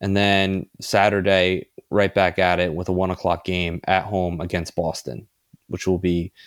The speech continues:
a fucking, that'll be a test. That will certainly be a test. And then, uh, then we're back home on Monday against the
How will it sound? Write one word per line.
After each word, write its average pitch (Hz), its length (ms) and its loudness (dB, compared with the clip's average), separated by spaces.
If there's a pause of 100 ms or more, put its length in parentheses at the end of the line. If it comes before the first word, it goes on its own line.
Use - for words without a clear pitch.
(680)
a - 80 -4
fucking, 85 720 -2
that'll 101 260 4
be 87 160 2
a 82 60 -4
test. - 480 -8 (240)
That 95 240 2
will 87 80 -8
certainly 95 460 -2
be 82 180 -8
a - 40 -10
test. - 460 -10 (520)
And 95 160 -4
then, 95 260 2
uh, 90 380 2
then 95 180 -2
we're 92 140 2
back 90 280 2
home 90 320 -2 (880)
on 107 200 4
Monday 107 420 4
against 92 560 -2
the 87 540 0